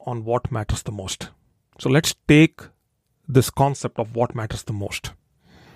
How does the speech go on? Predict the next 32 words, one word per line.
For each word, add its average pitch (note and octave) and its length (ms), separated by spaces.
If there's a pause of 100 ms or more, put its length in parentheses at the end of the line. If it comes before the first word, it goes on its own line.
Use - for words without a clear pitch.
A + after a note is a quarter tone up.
(340)
There C#3 180
are C#3 100 (140)
three A3+ 220
things - 680 (260)
that - 200
matter A2 300
the G#2 100
most. F2 360 (800)
This C3+ 180
is C#3+ 60
again D3 300
based C#3 340
on C3 120
my B2+ 220
understanding, A#2+ 800 (280)
me C#3 280
working B2 460
with B2 200
people, A#2+ 300
me A#2+ 320
going A#2+ 240
through G#2+ 160
my G#2+ 80
own C3 220
challenges, A#2+ 520
me B2 320 (560)
trying C3 280
to C3 100
stitch - 280
a C#3 60
life D#3+ 320
together. G#2 380